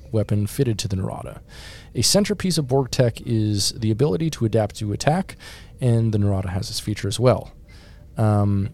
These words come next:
perhaps a true testament to the Narada's power and strength came when Captain Kirk's father piloted the Kelvin directly into the enemy ship.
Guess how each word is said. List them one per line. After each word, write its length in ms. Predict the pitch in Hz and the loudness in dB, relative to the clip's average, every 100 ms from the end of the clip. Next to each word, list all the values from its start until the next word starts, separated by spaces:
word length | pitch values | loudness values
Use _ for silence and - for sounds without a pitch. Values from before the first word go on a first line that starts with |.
| - | -6
perhaps 360 | - 120 135 - | 0 2 2 0
a 120 | 127 110 | 0 0
true 640 | - 220 220 214 202 - | 0 0 2 0 -2 -6
testament 420 | - 117 - 110 104 | -2 -2 2 0 0
to 60 | |
the 60 | 101 | 0
Narada's 340 | 101 95 101 | 0 0 -2
power 280 | - 101 92 | -2 -2 0
and 120 | 92 | -4
strength 460 | - 98 95 98 - - | -4 -2 -2 -4 -10 -10
came 220 | - 117 | -2 0
when 120 | 110 | 0
Captain 280 | 104 131 131 | 0 -2 -2
Kirk's 220 | 117 117 | -2 -4
father 260 | - 113 107 | -2 0 0
piloted 400 | - 107 104 98 | 0 0 0 -2
the 60 | 117 | -2
Kelvin 320 | - 139 131 | 0 2 2
directly 380 | 117 151 - 151 | 2 0 0 0
into 120 | 135 | 0
the 100 | - | -2
enemy 180 | 104 107 | 0 0
ship. 320 | - 160 151 | 2 2 2